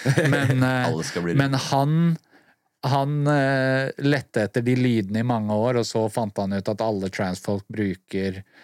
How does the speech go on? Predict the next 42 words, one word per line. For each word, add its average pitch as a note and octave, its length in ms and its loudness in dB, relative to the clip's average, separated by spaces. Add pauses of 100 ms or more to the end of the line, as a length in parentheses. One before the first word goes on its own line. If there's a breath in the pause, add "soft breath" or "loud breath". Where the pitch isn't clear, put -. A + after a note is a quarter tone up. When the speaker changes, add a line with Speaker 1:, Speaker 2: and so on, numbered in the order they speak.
(440 loud breath)
Speaker 2:
eh, G2+ 680 -2
lydkittet G#2+ 800 -2
til A#2 100 0
en G#2 120 0
eller G#2 100 -2
annen G#2 100 -2
sånn G#2 160 -4
der G2+ 180 -2
demo-C G2+ 800 -2
D G#2 280 -2
til A2+ 120 -2
et G2 140 -2
eller G#2+ 100 -2
annet G2+ 120 -4
program, G#2 440 0
Speaker 1:
Oi. C#3 80 4 (100)
Speaker 2:
og C3 100 0
der A2+ 200 0
var A2+ 160 0
den A2 160 0
lyden, G2+ 320 0
og A#2+ 120 -6
han A#2+ 120 -2
bare, G#2+ 180 0
«What G#2+ 200 -4
the A#2 80 -6
fuck, - 340 -6
her A2+ 140 -2
har A2+ 200 0
jeg - 100 -6
kjøpt A#2 320 -4
liksom A2+ 240 -2
synter A2 640 -2
i A#2 100 2
alle A2+ 300 0
år, A2 360 0
og A#2 60 0
liksom A#2+ 260 0
lett A#2 320 0
etter A#2 220 -2
de A#2+ 120 0
lydene», A2+ 460 0